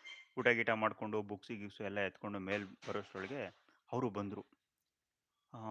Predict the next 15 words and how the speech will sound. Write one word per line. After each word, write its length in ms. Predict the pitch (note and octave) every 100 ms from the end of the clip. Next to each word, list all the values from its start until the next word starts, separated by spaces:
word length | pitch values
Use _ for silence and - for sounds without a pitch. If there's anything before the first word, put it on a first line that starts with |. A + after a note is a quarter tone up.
| G2+ G2+ G2 G2 F#2+
ಎಂಟು, 200 | G#2+ A2
ಎಂಟೂವರೆಗೆ 960 | A2+ G#2+ G#2+ A2+ A2 G#2 F#2 F2+ F#2 -
ಬಂದ್ರು 300 | G2+ G2+ G2
ಅವ್ರು. 200 | F#2+ F#2 _
ನಾನು 200 | G2+ G2+
ಒಂಬತ್ತು 260 | G2+ G2+ G2
ಗಂಟೆಗೆ 260 | G2 G2+
ಬಂದೆ. 360 | F#2+ F#2 - _ _ _ _ _ _ _ _ _
ಹ್ಮ್, 400 | - G#2+ G#2+ G2+
ಎಲ್ಲ 160 | G#2+ A#2
ಹರಟೆ 320 | G#2+ - A#2+
ಹೊಡ್ಕೊಂಡು 360 | G#2+ - A#2
ಅದು 200 | G#2 G#2
ಇದು. 260 | G#2+ G#2 A2
ಹ್ಮ್, 1000 | G#2 B2+ - - _ _ G#2+ G2 G2 G2